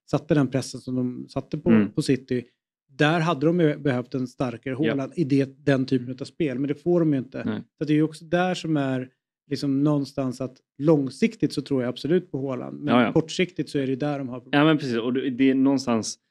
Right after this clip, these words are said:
Speaker 2: också det som du är inne på. Att, och jag tror att City har en större chans att vinna Champions League med Haaland till exempel än tidigare. Jag, jag går tillbaka till en sån match som,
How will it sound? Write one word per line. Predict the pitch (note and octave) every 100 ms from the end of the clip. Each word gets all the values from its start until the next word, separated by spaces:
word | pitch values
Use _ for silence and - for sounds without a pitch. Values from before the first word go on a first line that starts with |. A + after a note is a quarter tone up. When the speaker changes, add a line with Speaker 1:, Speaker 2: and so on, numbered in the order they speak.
| _ _
Speaker 2:
också | A#2 - A2 G#2
det | - A2
som | G2+ G#2+
du | G#2+
är |
inne | A#2+ G#2+ A2
på. | A2+ A2 G2+
Att, | - _ _ _ _ _ _
och | B2
jag | A2+
tror | - A2+ -
att | A2+ - _ _ _ -
City | C3+ A#2+ - _ C3 A#2 - _ _ _ _ -
har | A#2+
en | A2+
större | G#2 C#3+ D#3 D3
chans | A#2 G2+
att | G2
vinna | G#2+ G2+ G2 -
Champions | - A#2 G2+ G#2+ G2+
League | C#3 D3 C3+
med | A#2 G#2
Haaland | A2 G#2 G2 G2 G#2
till | G#2+
exempel | G2+ G2 G#2+
än | G#2 G2+ F#2+
tidigare. | A#2 G#2 G2+ G2+ - _ _ _
Jag, | - A2+ -
jag | A#2+
går | A#2
tillbaka | A#2 A2 G#2+
till |
en | G#2
sån | G#2+
match | G2+ F#2
som, | G#2 G2+ -